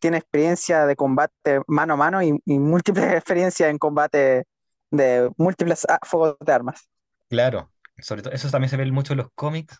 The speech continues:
Speaker 2: Eh, es
Speaker 1: Ujú.
Speaker 2: un excelente estratega mi-, militar, un gran líder. Como que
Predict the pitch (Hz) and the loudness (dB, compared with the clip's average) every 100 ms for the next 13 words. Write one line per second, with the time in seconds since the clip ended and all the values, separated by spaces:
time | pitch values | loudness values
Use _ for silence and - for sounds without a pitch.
0 | _ _ _ _ _ - 95 90 87 87 | _ _ _ _ _ -20 -18 -16 -16 -16
1 | 85 _ 139 131 117 117 104 113 - - | -20 _ -8 -6 -4 -4 -4 -6 -8 -4
2 | 110 117 123 104 107 113 104 98 - 110 | -4 -4 -4 -4 -2 -2 -2 -6 -10 -12
3 | 95 107 147 147 147 123 110 113 107 120 | -8 -4 -2 -2 -4 -6 -6 -6 -6 -6
4 | 160 156 151 143 - _ _ _ _ _ | -4 -4 -6 -8 -12 _ _ _ _ _
5 | _ _ _ _ _ 120 113 113 | _ _ _ _ _ -12 -10 -12